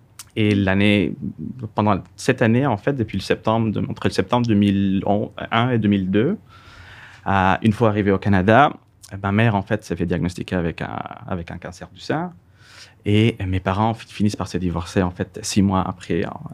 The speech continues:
le diagnostic. Et donc, je suis devenu un petit peu un aidant naturel qui prenait soin de ma mère à la maison, alors que mon père était peut-être pas présent,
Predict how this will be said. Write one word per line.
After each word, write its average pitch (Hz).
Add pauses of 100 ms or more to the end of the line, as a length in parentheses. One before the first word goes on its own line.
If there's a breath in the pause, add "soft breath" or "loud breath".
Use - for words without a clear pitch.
(160)
le 98
diagnostic. 92
Et -
donc, 110
je -
suis 107
devenu 110
un 131
petit 120
peu 127
un 110
aidant 113
naturel 110 (540)
qui -
prenait 95
soin -
de 95
ma 92
mère 98
à 95
la 87
maison, 90 (560 loud breath)
alors 101
que -
mon 90
père 101
était 98
peut-être -
pas 90
présent, 95